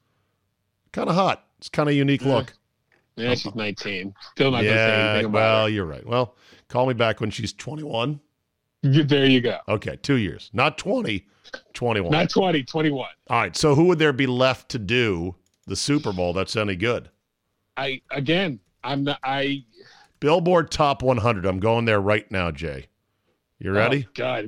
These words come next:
Speaker 2: a lot of people, I have no clue who they are. Go ahead.
Speaker 1: Well, of course, there's the Hot one hundred.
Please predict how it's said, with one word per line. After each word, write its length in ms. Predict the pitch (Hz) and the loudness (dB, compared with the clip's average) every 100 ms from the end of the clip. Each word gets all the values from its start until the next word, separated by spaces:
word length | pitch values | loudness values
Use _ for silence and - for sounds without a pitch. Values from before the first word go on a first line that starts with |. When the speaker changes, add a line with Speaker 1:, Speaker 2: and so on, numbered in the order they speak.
| 117 | -2
Speaker 2:
a 20 | |
lot 140 | 151 | -2
of 80 | 160 | 2
people, 260 | 170 147 156 | 0 0 -2
I 120 | 131 | -4
have 100 | 123 | -8
no 240 | 127 143 | -4 -4
clue 300 | 147 151 151 | -4 -6 -6
who 140 | 147 143 | -4 -6
they 160 | 143 | -4
are. 160 | 127 95 - | -6 -10 -12
Go 80 | 117 | -10
ahead. 260 | 123 - | -10 -6
Speaker 1:
Well, 100 | 101 | -2
of 60 | 113 | 0
course, 220 | 156 143 | 2 2
there's 160 | 139 113 | 2 2
the 140 | 107 | 0
Hot 380 | - 139 139 - | 0 0 0 -2
one 180 | 135 131 | 0 0
hundred. 640 | 113 131 131 131 127 127 | 2 2 4 2 2 0